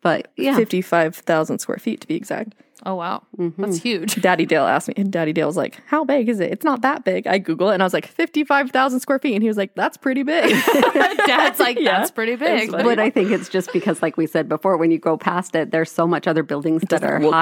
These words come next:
Speaker 1: higher.
Speaker 2: big.
Speaker 1: It, like, m-, dwarfs it.
Speaker 2: Yeah.
Speaker 1: Which made me wonder, it, are all the buildings around it government buildings? Because
Speaker 2: I
Speaker 1: why
Speaker 2: would
Speaker 1: would they
Speaker 2: assume
Speaker 1: allow
Speaker 2: so.
Speaker 1: them to be taller than the White House?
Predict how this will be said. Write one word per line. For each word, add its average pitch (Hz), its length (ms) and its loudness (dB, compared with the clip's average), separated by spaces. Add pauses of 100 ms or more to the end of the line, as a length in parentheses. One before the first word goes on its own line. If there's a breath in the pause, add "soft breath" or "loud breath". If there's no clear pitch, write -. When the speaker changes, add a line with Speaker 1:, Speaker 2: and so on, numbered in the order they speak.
(100)
Speaker 1:
higher. 185 300 2
Speaker 2:
big. - 100 -2
Speaker 1:
It, 151 100 -2
like, 151 240 -2
m-, 160 120 -2 (260)
dwarfs 156 480 -2
it. 202 300 0
Speaker 2:
Yeah. 170 320 2
Speaker 1:
Which 233 260 -2 (100)
made 226 300 0
me 240 80 -2
wonder, 180 480 0 (240)
it, 190 260 0
are 190 200 2
all 190 160 2
the 208 100 -2
buildings 202 420 0
around 156 300 2
it 160 60 -2
government 156 460 0
buildings? 143 420 -4
Because - 260 -6
Speaker 2:
I 180 100 0
Speaker 1:
why 180 120 4
Speaker 2:
would 202 100 2
Speaker 1:
would 208 120 2
they 196 260 4
Speaker 2:
assume 170 240 4
Speaker 1:
allow 165 300 4
Speaker 2:
so. - 40 2
Speaker 1:
them 160 200 2
to 165 80 0
be 143 120 -2
taller 160 460 2
than 147 160 2
the 143 80 0
White 156 180 2
House? - 400 -10